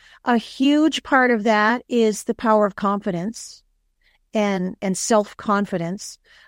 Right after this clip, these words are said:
Um, so self-awareness of your power and your energy, but then to build on that, to build self-confidence. And that's, that's a real problem for a lot of women, isn't it? Um,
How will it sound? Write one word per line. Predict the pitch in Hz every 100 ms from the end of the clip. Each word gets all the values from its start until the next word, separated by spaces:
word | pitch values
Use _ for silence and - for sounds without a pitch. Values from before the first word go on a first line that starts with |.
| -
Um, | 214 190 185 -
so | - 214
self-awareness | - 247 226 233 202 202 214 220 208
of | 220 196
your | 202
power | - 185 185 185
and | 185 180
your | 175
energy, | 185 185 190 196 180 180 - - _ _ _ -
but | 190 202
then | 226 196
to | 214
build | 180 202 220
on | 214 190
that, | 180 180 - _ _ _ _ _
to | - 208
build | 202 196
self-confidence. | - 180 - 170 165 - - 220 - - _ - _ -
And | 214 196 185 180 196 - -
that's, | 208 254 - - -
that's | 269 -
a | 320
real | 311 311
problem | - 240 - 339
for | 262 247
a |
lot | 233 247 277
of |
women, | 247 302 233
isn't | 196 233 202
it? | 117 - _ -
Um, | 196 180 175 170